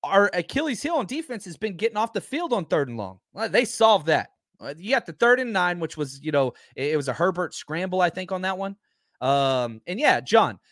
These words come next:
uh, this game was harder than it should have been. You are correct, my friend. Forty-niners were in control of this game and should have been up by a lot more points. But here's the difference. The forty-niners all year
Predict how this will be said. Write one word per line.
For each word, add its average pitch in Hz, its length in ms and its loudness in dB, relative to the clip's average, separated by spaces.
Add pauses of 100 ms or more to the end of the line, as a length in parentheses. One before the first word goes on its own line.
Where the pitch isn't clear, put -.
(140)
uh, 143 220 -2
this 226 300 -4
game 254 240 -8
was 208 160 -6
harder 190 320 0
than 165 180 -6
it 143 60 -14
should 151 180 -8
have 107 80 -12
been. 104 160 -12
You 233 220 -2
are 185 140 4
correct, 131 600 -2
my 110 180 -8
friend. 107 380 -14
Forty-niners 208 920 -2
were 165 180 -2
in 139 100 -8
control 208 360 -4
of 160 80 -4
this 127 160 -8
game 123 400 -8 (480)
and 147 280 2
should 370 280 -2
have 277 200 -4
been 170 340 0
up 180 160 2
by 175 140 6
a 160 80 6
lot 156 180 0
more 131 120 -2
points. 233 360 -2 (100)
But 247 200 6 (180)
here's 208 440 0
the 180 120 -4
difference. - 640 -4 (320)
The 165 100 0
forty-niners 233 840 0
all 240 440 8
year 147 600 -2